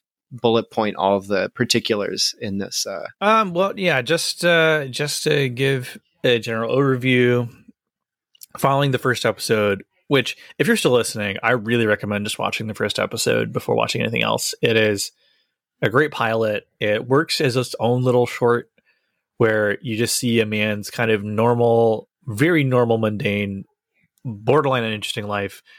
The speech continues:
Speaker 2: get completely derailed by the fact he <laughs> exists in the Marvel Cinematic Universe, slash there's something else going on, and the way it's revealed and plays out is really neat.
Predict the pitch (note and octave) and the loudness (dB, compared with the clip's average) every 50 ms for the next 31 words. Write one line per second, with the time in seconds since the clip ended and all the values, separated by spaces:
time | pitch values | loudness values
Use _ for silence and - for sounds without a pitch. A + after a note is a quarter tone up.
0 | - - _ _ - B2 - - - B2+ G#2+ - - D3+ D3 C3+ C3+ B2+ A2+ A#2 | -20 -20 _ _ -2 -2 -2 0 -2 -2 -2 0 0 0 2 4 2 2 2 2
1 | A#2 G#2 G2+ G#2+ G2+ G#2 G#2 G2+ G2 G2+ G2+ - - - A2+ G#2 G#2 G2+ G#2+ G#2 | 0 2 2 2 2 4 4 4 2 2 0 -4 -4 0 2 2 4 4 2 0
2 | G#2 G#2 G2+ _ _ _ _ _ _ _ _ _ _ _ - A#2+ A2 - A#2+ G#2+ | -2 -6 -10 _ _ _ _ _ _ _ _ _ _ _ -2 -2 0 0 0 0
3 | A2 - - A2+ A2 G2 A2 A#2+ - - - - - - A3+ C#3+ B2+ - - D#3 | 0 -2 -6 -8 -6 -4 -4 -2 -2 -2 -2 -4 -2 -2 -2 -2 -2 -6 -8 -8
4 | C3+ - D#3+ D3 C3+ B2+ A#2 D#3+ E3 D#3+ C#3 C#3+ C#3 C#3 - - - - - - | -2 0 2 2 2 2 2 4 4 4 6 4 4 2 0 -4 -10 -20 -20 -20
5 | - - - _ _ - - C3+ C3 B2 B2 B2+ A#2+ - - C3 A#2+ A#2 G#2+ - | -20 -20 -20 _ _ 0 2 4 4 4 2 0 -2 -4 -4 -4 -4 -4 -4 -4
6 | A#2 G#2 G#2+ G#2 G#2 G2+ F#2+ - A2+ G#2+ G#2 A2 A#2 A#2+ A#2+ A#2 A#2 A#2 A#2 A2+ | -6 -4 -4 -4 -4 -6 -4 -4 -2 -2 -2 0 2 2 4 4 4 2 2 2
7 | A2 A2+ A2 G#2+ A2+ G#2+ G#2 - - G2+ F#2+ A2 A2+ A2 G2+ G#2+ G2+ G2 - - | 0 2 2 2 2 0 0 -2 -4 -2 2 2 2 2 0 -2 -4 -2 0 0
8 | A2 G#2+ G#2 G2+ A2+ G#2+ A2 G#2 G#2 - - G#2 G2 G2+ G#2+ G#2 G2+ G#2 G#2+ G#2+ | 0 2 2 2 2 2 2 2 0 -2 -6 -8 -8 -8 -6 -6 -6 -6 -6 -8
9 | G#2+ A#2 B2 A#2+ B2 A#2+ A2 - - | -8 -4 -2 0 0 0 0 -2 -6